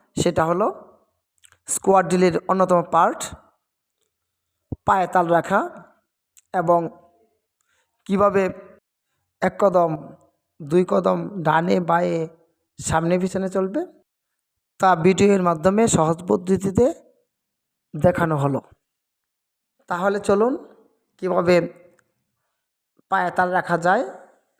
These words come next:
তা দেখে আসি। প্রথমেই সাবধান অবস্থায় দাঁড়িয়ে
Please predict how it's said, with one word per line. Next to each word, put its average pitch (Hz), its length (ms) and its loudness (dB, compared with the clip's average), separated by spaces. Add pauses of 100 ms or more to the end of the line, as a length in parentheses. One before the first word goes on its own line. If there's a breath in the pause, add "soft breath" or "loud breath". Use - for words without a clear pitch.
তা 175 120 -2
দেখে 160 320 -4
আসি। 139 240 -8 (1040)
প্রথমেই 196 520 -2
সাবধান 165 360 -2
অবস্থায় 175 300 0
দাঁড়িয়ে 185 640 -2